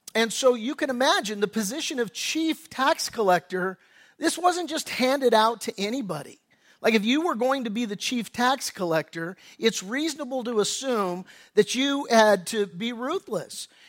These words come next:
You would have had to, to scrape and to, to, to, to fight tooth and nail with people. You would have had to claw your way into that position, lie,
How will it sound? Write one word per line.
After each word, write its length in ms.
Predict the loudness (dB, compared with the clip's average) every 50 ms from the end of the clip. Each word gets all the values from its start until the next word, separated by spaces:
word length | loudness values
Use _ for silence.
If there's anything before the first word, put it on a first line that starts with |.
| _
You 140 | -4 -2 0 2
would 100 | 4 4
have 100 | 4 6
had 280 | 6 6 6 4 2 0
to, 220 | 0 0 0 0
to 420 | -4 -8 -8 -6 -6 -4 -6 -8 _ -14 -20 -20 -20 _
scrape 720 | -10 -6 -6 -6 -6 -6 2 8 10 10 10 10 4 0 _ -4
and 200 | -4 -4 -2 -2
to, 160 | -4 -4 -4
to, 340 | -6 -8 -4 -2 -2 -2 -2
to, 260 | -6 -6 -8 -8 -8 -8 -16 -16
to 160 | -8 -6 -6 -6
fight 520 | -8 -4 2 6 8 8 8 6 2 -8
tooth 240 | -10 -10 -10 -8 -8
and 140 | -8 -4 0
nail 380 | 0 2 2 2 0 -2 -4 -8 -20 -20 _ _
with 180 | -4 -4 -4 -2
people. 380 | 0 -2 -2 0 0 -2 -2 -2
You 120 | -4 0
would 100 | 0 0
have 80 | 2 2
had 140 | 0 -2 -2
to 60 | -4
claw 420 | -10 -12 -8 -6 -4 0 2 2
your 200 | 2 0 -2 -6
way 340 | -2 2 4 4 4 4 2
into 180 | 0 -2 -2 0
that 240 | 2 2 0 0 -2
position, 600 | -4 -2 0 0 -2 -2 -2 -2 -4 -4 -6 -8 -12 -20 -20 _ _
lie, 540 | 0 6 8 8 10 10 8 6 6 4